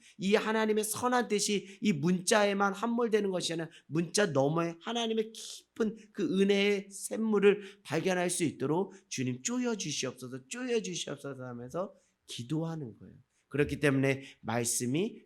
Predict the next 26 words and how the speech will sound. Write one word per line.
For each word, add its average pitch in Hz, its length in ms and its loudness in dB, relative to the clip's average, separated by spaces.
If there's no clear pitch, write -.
날마다 131 640 -2
새롭고 214 800 -6
또 220 120 -2
새로운 214 420 -4
거예요. 98 200 -14
저도 165 220 2
신앙생활을 175 840 0
이렇게 127 220 -6
하면서 160 580 -6
예전에 196 420 4
들었던 151 380 2
말씀, 113 540 -6
그냥 185 260 -2
형식적으로 190 560 -6
흘려 214 340 -4
들었던 156 400 -6
말씀도 127 640 -8
성령 240 520 2
안에 175 420 2
붙잡혀서 160 760 -2
말씀을 127 500 0
보면 127 340 -4
하나님께서 226 720 -4
또 214 180 2
저에게 127 360 0
새롭게 226 960 2